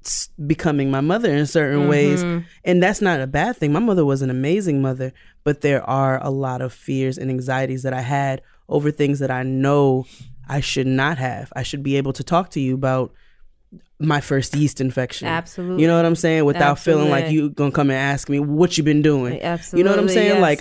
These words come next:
Speaker 1: I don't wanna
Speaker 2: Absolutely.
Speaker 1: put that stuff on Noah, but my nature,
Speaker 2: Yes.
Speaker 1: because of how I was raised, fights against what I know is, like, not normal.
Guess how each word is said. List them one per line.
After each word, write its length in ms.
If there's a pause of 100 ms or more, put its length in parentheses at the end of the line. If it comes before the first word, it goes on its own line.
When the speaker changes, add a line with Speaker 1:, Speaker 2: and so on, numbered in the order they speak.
Speaker 1:
I 120
don't 180
wanna 160
Speaker 2:
Absolutely. 200
Speaker 1:
put 80
that 160
stuff 300
on 160
Noah, 280
but 340
my 240
nature, 680
Speaker 2:
Yes. 420 (200)
Speaker 1:
because 300
of 100
how 220
I 20
was 240
raised, 380
fights 420
against 320
what 160
I 140
know 540 (420)
is, 260
like, 220
not 260
normal. 560